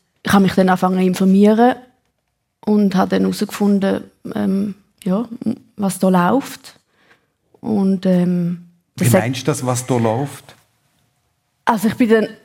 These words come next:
Speaker 1: ich habe dann erfahren, dass, dass sich das narzisstischer Missbrauch nennt, also eine
Speaker 2: Mhm.
Speaker 1: Form von emotionaler und psychischer Gewalt.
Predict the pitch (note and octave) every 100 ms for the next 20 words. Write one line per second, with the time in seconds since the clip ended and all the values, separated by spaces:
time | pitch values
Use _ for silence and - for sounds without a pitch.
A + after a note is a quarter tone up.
0 | - _ - A3 G3+ A3 G3+ G3 F3 G3
1 | F#3+ F#3 - F#3+ F#3 F3+ - F3+ F3+ F#3
2 | F#3 G3+ F#3+ F#3 - G3+ G3+ - A#3+ A#3
3 | A#3 C#4 - - _ - G3 G3 F#3 F#3+
4 | F#3 F#3 - G3 G3 G3 G3 F3+ F3+ F#3
5 | - F#3 - F3+ F#3 E3+ G3+